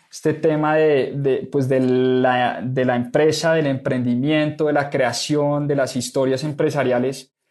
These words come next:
No dejen de leer este libro. O sea, lo que les acabo de contar son cuatrocientas páginas resumidas en cuarenta minutos, pero sin duda hay muchas más cosas por aprender en este libro. De verdad, yo me lo leí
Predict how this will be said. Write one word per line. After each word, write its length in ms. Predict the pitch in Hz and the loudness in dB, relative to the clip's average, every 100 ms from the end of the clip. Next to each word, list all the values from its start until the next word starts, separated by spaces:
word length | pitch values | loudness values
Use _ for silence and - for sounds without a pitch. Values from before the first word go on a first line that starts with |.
| _ _ | _ _
No 260 | 147 151 160 | 0 4 6
dejen 320 | 175 160 170 | 6 4 0
de 100 | 180 | 2
leer 200 | 170 135 | 2 2
este 240 | 135 - | 0 0
libro. 280 | 165 143 135 | 2 2 0
O 300 | - _ _ | -6 _ _
sea, 100 | - | -2
lo 120 | 135 | -2
que 100 | 131 | 0
les 140 | 131 123 | -2 0
acabo 280 | 123 127 139 | 0 4 2
de 80 | 156 | 2
contar 680 | 165 147 - 131 - - _ _ _ _ | -2 2 2 2 0 -8 _ _ _ _
son 440 | - 151 147 147 | -2 0 0 -2
cuatrocientas 800 | 165 160 151 139 143 135 135 139 | 0 2 0 0 0 -2 -2 -4
páginas 400 | - 156 156 160 | 0 0 2 0
resumidas 680 | 160 156 139 135 135 135 139 | 0 -2 -2 -2 -2 -2 -4
en 300 | 160 147 135 | -4 -2 -4
cuarenta 500 | 143 131 131 127 143 | 0 2 2 0 -2
minutos, 640 | 160 139 123 151 165 - _ _ _ | 0 -2 -4 -8 -12 -16 _ _ _
pero 200 | - 139 | -2 0
sin 220 | 139 139 131 | 0 0 2
duda 200 | 135 143 | 2 2
hay 120 | 147 | 2
muchas 520 | 160 190 185 185 180 | 2 2 2 0 0
más 260 | 170 170 165 | 0 -2 -2
cosas 400 | 175 160 165 165 | 0 0 -2 -2
por 140 | 170 | 0
aprender 720 | 165 156 135 127 127 - - _ _ _ | 0 0 0 0 0 -4 -18 _ _ _
en 140 | - 147 | -4 0
este 260 | 143 147 165 | 0 0 2
libro. 460 | 143 131 156 - - _ _ _ | 2 2 0 -6 -20 _ _ _
De 220 | 139 139 | -2 2
verdad, 500 | 139 135 131 135 139 | 4 4 4 4 2
yo 140 | 139 151 | 0 0
me 120 | 156 | 2
lo 140 | 165 | 2
leí 500 | 170 147 135 131 - | 4 4 2 0 -8